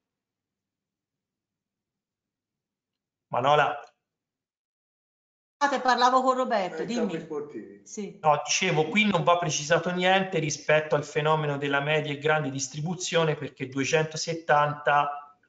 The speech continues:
Speaker 1: è
Speaker 2: No,
Speaker 1: già
Speaker 2: è
Speaker 1: al di sotto del, della media, giusto?
Speaker 2: Eh sì, perché appunto, e poi è il
Speaker 1: Vabbè,
Speaker 2: dettaglio,
Speaker 1: vabbè.
Speaker 2: è specificato che è il dettaglio, eh.
Speaker 1: No, ma il dettaglio può essere anche medio o grande, no?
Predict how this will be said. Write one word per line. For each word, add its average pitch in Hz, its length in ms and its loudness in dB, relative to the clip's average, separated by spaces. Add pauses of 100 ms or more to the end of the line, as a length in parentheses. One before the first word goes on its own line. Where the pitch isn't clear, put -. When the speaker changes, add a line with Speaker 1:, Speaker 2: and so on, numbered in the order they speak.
(140)
Speaker 1:
è 147 100 -6
Speaker 2:
No, - 100 2
Speaker 1:
già 147 400 4
Speaker 2:
è - 80 -20 (440)
Speaker 1:
al 147 160 0
di 147 120 -4
sotto 156 460 2
del, 135 680 2
della 135 180 -2
media, 120 360 0
giusto? 139 720 -8 (100)
Speaker 2:
Eh 339 240 -4
sì, 339 320 -2
perché 208 420 -6
appunto, 214 540 -4
e 175 80 -6
poi 262 200 2
è - 20 2
il 190 180 -2
Speaker 1:
Vabbè, 254 140 -2
Speaker 2:
dettaglio, 196 340 4
Speaker 1:
vabbè. 151 160 -4
Speaker 2:
è 202 60 -4
specificato 233 800 -2
che 190 100 -10
è 170 40 -6
il 165 60 -8
dettaglio, 156 640 -8
eh. 185 140 -6 (1120)
Speaker 1:
No, 190 420 6
ma 127 80 0
il 131 80 -4
dettaglio 156 460 0
può 160 140 0
essere 160 340 2
anche 160 1200 2
medio 160 380 4
o 160 40 2
grande, 127 480 2
no? 160 380 -2